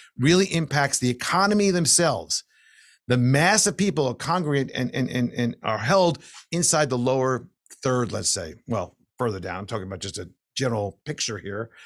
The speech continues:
not exact numbers. So it's a problem. And when we see that, um, interest rates probably likely to be on pause for a while, and then seeing that there's, there's a possibility of a rate,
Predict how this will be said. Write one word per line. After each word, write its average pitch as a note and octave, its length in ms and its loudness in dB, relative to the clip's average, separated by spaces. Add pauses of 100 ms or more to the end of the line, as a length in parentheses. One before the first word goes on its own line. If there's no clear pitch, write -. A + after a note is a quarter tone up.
(140)
not B2 240 0
exact A2 360 -2
numbers. F2+ 420 -6 (1600)
So F#3+ 460 2 (760)
it's G#3 120 2
a B3 60 0
problem. G3+ 520 0 (480)
And E3+ 420 2
when D3 200 0
we D#3 100 2
see G#3+ 280 2
that, D#3+ 360 2 (460)
um, A#2+ 600 0 (560)
interest F3+ 300 -2
rates D#3 240 2
probably G#3 640 2 (260)
likely D#3+ 480 0
to D#3 140 0
be C#3+ 160 0
on B2+ 140 0
pause C#3 400 0
for D3 120 -2
a C#3 80 0
while, C#3 400 2
and A2 220 -6
then G#2 260 -6 (360)
seeing D#3+ 320 2
that C3+ 160 2
there's, B2 320 0
there's A#2+ 200 -2
a A2 60 -6
possibility C#3 800 -2
of A2+ 80 -4
a A2+ 60 -4
rate, C3+ 340 -4